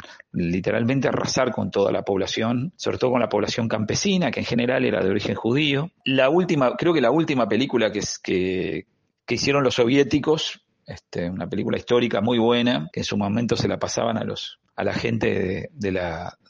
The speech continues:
acá en Uruguay, por ejemplo, se la pasaban a la, a la gente de la U J C, aquella película Ven y Mira,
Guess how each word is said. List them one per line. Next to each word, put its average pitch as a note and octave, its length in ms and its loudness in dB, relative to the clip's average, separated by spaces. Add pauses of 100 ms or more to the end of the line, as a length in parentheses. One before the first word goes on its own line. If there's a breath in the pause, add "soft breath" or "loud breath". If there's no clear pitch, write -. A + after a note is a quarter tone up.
acá - 200 -6
en G#2+ 60 -2
Uruguay, G#2 240 0
por G#2 120 -2
ejemplo, G#2 240 -2
se F#2+ 80 -2
la F2+ 80 -4
pasaban G2 300 -4
a F2+ 80 -6
la, F#2 60 -12
a - 160 -14
la - 120 -10
gente G2+ 240 -6
de - 20 -2
la F#2 100 -2
U F#2+ 60 -2
J - 260 -4
C, C#3+ 380 -2 (160)
aquella A2 300 -4
película G#2+ 360 2
Ven B2+ 140 4
y B2 80 0
Mira, D3 460 2